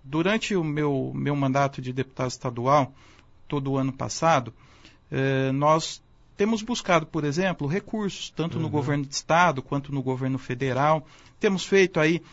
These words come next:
Speaker 1: algumas parcerias com deputados federais da própria cidade aqui, que, que ajudou a cidade com, com recursos, com emendas parlamentares. E, por exemplo, vou, vou dar um exemplo simples.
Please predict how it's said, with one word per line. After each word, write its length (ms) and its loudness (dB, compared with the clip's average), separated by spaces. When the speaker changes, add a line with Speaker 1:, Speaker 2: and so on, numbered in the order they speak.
Speaker 1:
algumas 380 -2
parcerias 560 0
com 180 -4
deputados 580 -2
federais 640 0
da 120 4
própria 340 4
cidade 520 4
aqui, 200 -6
que, 240 -6
que 340 -4
ajudou 460 2
a 60 2
cidade 460 2
com, 280 -2
com 480 -2
recursos, 460 -4
com 140 -2
emendas 380 2
parlamentares. 920 0
E, 240 0
por 160 2
exemplo, 580 2
vou, 320 -2
vou 340 -2
dar 180 0
um 100 2
exemplo 680 -4
simples. 640 -4